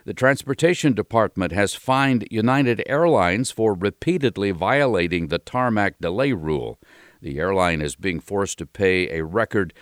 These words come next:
nearly two million dollar fine for keeping passengers stranded aboard aircraft on the tarmac for longer than three hours.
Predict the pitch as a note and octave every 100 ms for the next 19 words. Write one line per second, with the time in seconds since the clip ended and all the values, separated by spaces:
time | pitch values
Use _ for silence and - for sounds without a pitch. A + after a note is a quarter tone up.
0 | - G#2 G#2 A2+ G2+ - - D#3+ F#3+ B2+
1 | D2 D2 C#2+ D#2 D2 C#2 - G#2+ C3 C#3+
2 | - - - D2+ A#2 A2 F#2 E2 G2+ F#2+
3 | G2 E2 E2 - - G#2+ G2 F#2 F2 F2+
4 | F2 F#2 G#2 - A2 G2+ G2+ - G#2+ C#3+
5 | - A#2+ A2 D#2+ D2+ - G2 A2 C3+ D#2+
6 | D2 E2 D#2+ D#2+ D2+ D2+ A#1+ G#1+ -